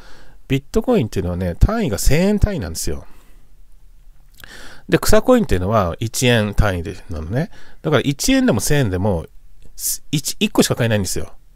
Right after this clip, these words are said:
草コイン一個買うのに一円なんだけど、ビットコインは千円、千円単位しか買えないから、草コインい-、一枚買うのも、千枚買うのも、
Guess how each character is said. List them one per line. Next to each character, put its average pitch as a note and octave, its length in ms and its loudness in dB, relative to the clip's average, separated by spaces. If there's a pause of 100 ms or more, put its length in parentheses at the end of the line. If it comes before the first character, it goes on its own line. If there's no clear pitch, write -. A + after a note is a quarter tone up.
(1040)
草 A3+ 240 6
コ B3+ 180 4
イ F#3 100 2
ン G2+ 180 -4 (120)
一 G3 100 -2
個 - 140 0
買 A2 160 2
う G#2 40 0
の F#2+ 100 0
に A2+ 220 0
一 C3 320 -2
円 F#3+ 100 4
な F#3+ 100 4
ん D3 40 2
だ F#2+ 80 0
け F2 120 -2
ど、 G#2+ 340 6 (360)
ビ D#3+ 100 4
ッ - 40 -4
ト A3 120 4
コ B3 120 4
イ G#3 40 4
ン C3+ 60 2
は - 80 0
千 F#3 440 4
円、 - 100 -6
千 - 280 6
円 G#3 140 2
単 F3+ 220 2
位 A2+ 40 0
し - 80 -6
か F#2+ 300 2
買 B2+ 180 2
え - 20 4
な C#3+ 100 4
い A#2 60 2
か F#2 120 0
ら、 G2 320 2 (1200)
草 A3 220 0
コ C#4 160 -2
イ G3+ 80 0
ン - 100 -4
い-、 D#3+ 260 -8
一 G#3+ 280 -4
枚 G3+ 140 0
買 C3+ 140 -2
う A#2 60 0
の G2+ 80 -2
も、 A2+ 400 2 (340)
千 A3+ 320 6
枚 B2+ 120 0
買 G#2+ 160 -2
う G2 40 0
の F#2 100 -2
も、 A2 340 2